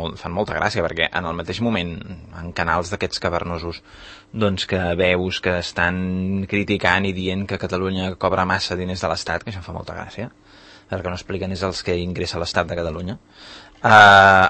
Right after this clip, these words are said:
automàticament et surt un, un, un tertulià d'aquella, d'aquells programes dient que, clar, que si Catalunya se'n va, eh, és un greu problema econòmic per a Espanya. Llavors, amb què quedem? No? O sigui, és viable marxar o no és viable? És viable per a Espanya?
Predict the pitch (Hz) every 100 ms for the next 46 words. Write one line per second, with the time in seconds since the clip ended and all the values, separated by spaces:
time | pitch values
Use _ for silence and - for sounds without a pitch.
0 | 87 107 117 117 123 120 120 147 - 110
1 | 101 - 101 104 104 98 98 95 104 95
2 | 95 - 101 95 95 95 95 92 90 85
3 | 87 - - 95 98 - 107 104 101 127
4 | 113 95 101 123 101 127 101 92 87 92
5 | 95 101 104 104 110 107 117 151 - 101
6 | 95 95 107 104 107 98 104 98 95 92
7 | 95 95 - 90 87 113 127 95 117 123
8 | 110 113 98 - - - - - _ -
9 | - - 156 175 107 101 101 107 156 214
10 | 233 160 107 - 165 135 120 113 80 82
11 | 95 113 120 98 92 95 - 120 233